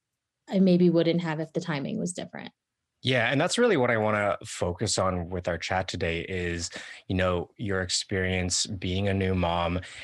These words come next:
Speaker 2: and how that really intersects with your P O V and running a company and, like, really the, the road ahead with that and how that's influenced your perspective there. But why don't we start with, you know, what, what is the most surprising thing about motherhood that you didn't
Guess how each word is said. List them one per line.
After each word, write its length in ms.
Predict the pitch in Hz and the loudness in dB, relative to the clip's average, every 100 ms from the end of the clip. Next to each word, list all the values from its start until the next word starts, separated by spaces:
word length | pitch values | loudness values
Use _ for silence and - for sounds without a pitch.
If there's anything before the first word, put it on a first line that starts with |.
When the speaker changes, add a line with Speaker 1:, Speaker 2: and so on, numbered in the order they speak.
| - | -6
Speaker 2:
and 100 | 95 | -2
how 400 | 90 - 101 110 | 0 0 2 2
that 200 | 110 98 | 2 0
really 340 | 95 95 95 92 | 0 2 2 0
intersects 540 | 87 90 - 87 - | -2 -2 -2 -2 -2
with 460 | 90 87 90 87 - | -2 -2 0 0 -4
your 580 | 95 87 90 87 87 85 | -8 -4 -2 0 0 -2
P 280 | - 98 90 | -4 -2 0
O 100 | 87 | 0
V 180 | 87 87 | 0 0
and 120 | 87 | 0
running 240 | 87 90 | 0 0
a 80 | 82 | -2
company 480 | - 95 92 90 87 | -2 -2 -2 0 0
and, 200 | 85 82 | 0 0
like, 180 | 82 - | -4 -4
really 260 | 92 90 87 | -4 0 0
the, 340 | 82 87 - | 0 0 0
the 100 | 98 | -2
road 240 | 87 92 87 | 0 0 0
ahead 300 | 78 95 98 | 0 0 0
with 180 | 98 - | -2 -2
that 160 | 80 | -2
and 100 | 76 | -2
how 120 | - | -2
that's 220 | 87 87 - | -2 -2 -6
influenced 720 | 87 - 98 85 82 - - - - - | -6 -2 0 0 0 -2 -4 -12 -16 -6
your 120 | 92 | -6
perspective 640 | 87 80 - 95 - 92 80 | -4 -4 -2 -2 0 -2 -2
there. 240 | 82 87 | -2 0
But 320 | 82 123 110 - - - - | 0 2 0 -2 -10 -10 -4
why 240 | 104 110 | 2 2
don't 140 | 131 135 | 2 2
we 100 | 131 | 0
start 340 | - 113 110 | 2 2 2
with, 220 | 110 98 | 2 0
you 80 | 107 | 0
know, 100 | 95 | 0
what, 300 | 95 104 120 - _ | 2 2 0 -4 _
what 320 | 104 101 113 | -4 0 2
is 220 | 139 131 - | 2 0 2
the 120 | 123 | 0
most 640 | 110 113 107 104 - - | 2 2 2 2 0 0
surprising 680 | 117 - - 101 104 110 110 | -2 -4 -4 0 2 2 0
thing 260 | 90 101 113 | 2 0 2
about 240 | 104 104 | 2 2
motherhood 520 | 98 98 101 90 98 | 2 2 2 2 0
that 180 | 98 95 | 2 0
you 100 | 101 | -2
didn't 380 | 95 95 101 - | -2 0 -2 -4